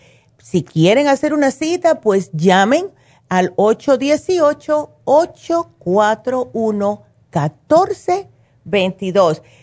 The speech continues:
Vayan y háganse las infusiones porque especialmente ahora con estos calores nos deshidratamos mucho y las infusiones, aparte de lo que le quieran poner adentro, sí ayuda con la deshidratación.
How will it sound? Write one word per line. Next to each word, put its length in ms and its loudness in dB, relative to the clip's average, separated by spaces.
Vayan 440 0
y 80 0
háganse 360 0
las 200 -4
infusiones 720 -2
porque 300 -2
especialmente 840 -4
ahora 380 2
con 220 0
estos 420 -6
calores 960 0
nos 500 0
deshidratamos 920 0
mucho 580 -2
y 360 -4
las 280 0
infusiones, 800 -6
aparte 520 0
de 100 0
lo 160 -4
que 140 -4
le 140 -2
quieran 320 0
poner 360 -2
adentro, 580 -4
sí 360 -4
ayuda 480 0
con 200 -4
la 120 0
deshidratación. 1200 -4